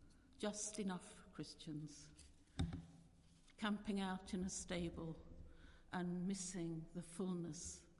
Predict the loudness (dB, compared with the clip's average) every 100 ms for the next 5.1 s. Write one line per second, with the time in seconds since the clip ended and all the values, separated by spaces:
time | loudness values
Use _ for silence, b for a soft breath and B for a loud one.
0 | -8 -6 -2 -2 -2 -4 -6 -8 -8 -8
1 | -8 -8 -10 -12 -16 -20 -20 -20 -20 -20
2 | -20 -20 -20 -20 -20 -20 -20 -20 2 4
3 | 4 2 2 0 -6 -4 -2 -2 -2 -4
4 | 0 0 -2 -4 -2 2 2 0 -2 -8